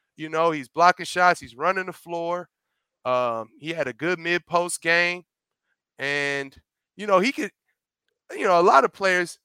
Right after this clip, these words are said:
they can show that they can do more, you know what I'm saying? Because of the confines, not confinement, but, like, so much talent on our team and what we have to showcase. I think a lot of people haven't even seen everything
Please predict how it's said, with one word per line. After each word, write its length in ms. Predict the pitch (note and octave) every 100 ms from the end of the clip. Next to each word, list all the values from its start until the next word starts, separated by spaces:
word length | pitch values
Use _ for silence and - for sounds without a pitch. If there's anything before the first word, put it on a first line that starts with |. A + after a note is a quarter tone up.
| -
they 100 | F4
can 120 | E4+
show 280 | - G#3+ A#3
that 140 | G3
they 120 | F3+ F3
can 140 | E3
do 160 | D3+ C#3+
more, 400 | F3 G#3 A2+ -
you 140 | D3 F3
know 100 | E3+
what 100 | E3
I'm 140 | E3+
saying? 400 | - D#3+ E3+ F3+
Because 380 | D#3+ - F3 D#3
of 160 | D#3+ C#3+
the 120 | C#3
confines, 600 | D3 C3+ E3+ E3 D#3+ C3 -
not 160 | A#2+
confinement, 560 | - G2+ E3 G3+ D#3+ C#3 B2+
but, 180 | C3
like, 260 | B2+ C3 A#2+ _ -
so 220 | - G3+
much 240 | F#3+ -
talent 420 | - D#3+ F3+ D#3
on 200 | C#3 D3+
our 160 | D3+ C#3
team 420 | - E3+ F3 F3
and 160 | B2 A#2+
what 180 | C#3+ D#3+
we 120 | E3
have 240 | D#3+ D3
to 100 | C3
showcase. 760 | - F3+ A#3+ - C#3 C3 - - _ _ _ _ -
I 140 | D#3
think 260 | A3+ A3 F#3+ _ _ _ _ _ - C#3+
a 60 |
lot 300 | C#3+ F3+ D4+
of 100 | C4+
people 260 | G3+ - E3
haven't 280 | E3+ F3 F3
even 240 | E3+ D#3
seen 300 | - F3 E3
everything 580 | D#3+ D#3 - D3+ C#3+